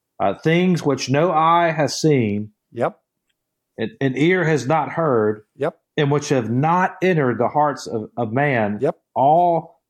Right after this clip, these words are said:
Speaker 1: that God has prepared to those who love him." So you think, like, what, how does transformation take place? Here, here's how transformation takes place. Like, transforma-, you have to have a transformation of your desires.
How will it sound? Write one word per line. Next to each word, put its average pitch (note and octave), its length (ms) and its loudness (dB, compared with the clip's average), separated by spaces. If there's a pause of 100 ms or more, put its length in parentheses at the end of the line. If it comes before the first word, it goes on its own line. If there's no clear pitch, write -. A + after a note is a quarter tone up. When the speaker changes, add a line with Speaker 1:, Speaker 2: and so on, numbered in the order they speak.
Speaker 1:
that A2 200 -2
God C#3 480 0 (380)
has B2 180 0
prepared A2+ 840 -2 (460)
to A2+ 60 -6
those B2+ 240 2
who A2+ 60 0
love C#3+ 220 2
him." A#2 80 0
So - 120 -2
you C3 80 4
think, B2+ 220 -2
like, A2+ 160 -2
what, - 220 -4
how F3 140 0
does G3+ 160 -2
transformation C#3 600 -2
take G#2 220 -6
place? F#2+ 340 -4 (640)
Here, E3 240 0
here's F#3+ 240 0
how F#3 140 0
transformation B2+ 640 -2
takes - 320 -6
place. - 340 -8 (440)
Like, G#2+ 140 -8
transforma-, E3+ 540 -2
you F#3+ 120 2
have - 400 -4
to C#3 100 -2
have C#3 320 0
a A2 160 0
transformation B2 960 -2 (100)
of B2+ 240 -2
your G#2+ 200 0
desires. F#2 840 -4